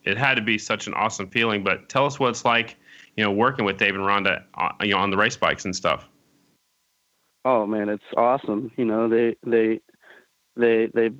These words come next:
Speaker 2: push me as much as, you know, they can, and I, I,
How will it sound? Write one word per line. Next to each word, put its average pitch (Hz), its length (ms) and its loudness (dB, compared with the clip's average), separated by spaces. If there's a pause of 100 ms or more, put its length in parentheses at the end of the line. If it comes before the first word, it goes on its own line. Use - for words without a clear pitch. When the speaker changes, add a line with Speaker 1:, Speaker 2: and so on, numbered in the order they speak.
(220)
Speaker 2:
push - 260 2
me 135 200 2
as 127 160 -2
much 131 260 0
as, 123 220 0
you 127 100 -2
know, 120 300 2 (340)
they 131 180 4
can, 131 380 2
and 113 300 2 (1080)
I, 120 280 4 (120)
I, 113 260 2